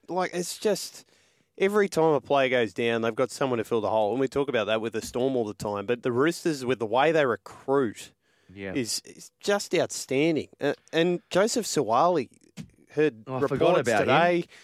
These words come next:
Speaker 1: that he's bulked up a,
Speaker 2: Yeah, no,
Speaker 1: another
Speaker 2: he has.
Speaker 1: size or two in the off-season as well. He's
Speaker 2: He's gotta
Speaker 1: a year
Speaker 2: stop,
Speaker 1: older.
Speaker 2: stop growing. He's like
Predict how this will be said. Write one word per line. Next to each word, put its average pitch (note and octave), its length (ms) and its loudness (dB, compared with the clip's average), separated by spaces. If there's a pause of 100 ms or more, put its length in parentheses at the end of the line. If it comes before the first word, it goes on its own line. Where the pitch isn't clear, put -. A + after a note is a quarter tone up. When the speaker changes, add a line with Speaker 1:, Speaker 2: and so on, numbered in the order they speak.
(400)
Speaker 1:
that C#3 360 -2
he's D#3+ 300 2
bulked - 520 -4
up D3 200 2
a, C3 220 4
Speaker 2:
Yeah, D3 200 4
no, C#3 160 4
Speaker 1:
another C#3+ 140 4
Speaker 2:
he B2+ 60 -2
has. D#3 100 4
Speaker 1:
size D#3+ 340 4
or D#3 140 2
two D#3 540 2
in C#3 100 0
the C#3 140 2
off-season D3 580 0
as A#2 120 -2
well. C3+ 220 2
He's D3 140 2
Speaker 2:
He's E3 100 -2
gotta D#3+ 140 2
Speaker 1:
a - 20 2
year D3+ 140 4
Speaker 2:
stop, C#3 120 4
Speaker 1:
older. D#3+ 360 4
Speaker 2:
stop B2 260 -4
growing. D3 460 2
He's G#2+ 120 -4
like A#2 180 0